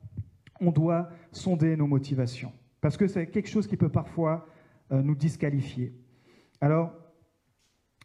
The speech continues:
c'est, euh, c'est Pierre qui a prêché sa, sa, cette première prédication pour servir l'Église. Et l'Église qui est née, mais aujourd'hui, c'est vous et moi,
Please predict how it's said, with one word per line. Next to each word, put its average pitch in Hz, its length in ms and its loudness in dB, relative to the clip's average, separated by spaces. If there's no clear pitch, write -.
c'est, 170 380 0
euh, 143 200 0
c'est 151 220 -4
Pierre 226 380 0
qui 202 80 -2
a 175 140 2
prêché 196 400 -2
sa, 170 300 -2
sa, 170 200 -4
cette 170 180 -2
première 220 320 0
prédication 208 680 -2
pour 156 220 0
servir 202 380 -2
l'Église. 202 420 2
Et 170 80 2
l'Église 170 380 0
qui 202 100 0
est 180 60 2
née, 196 160 2
mais 185 80 4
aujourd'hui, 160 360 2
c'est 151 180 0
vous 190 180 2
et 175 80 2
moi, 165 280 -2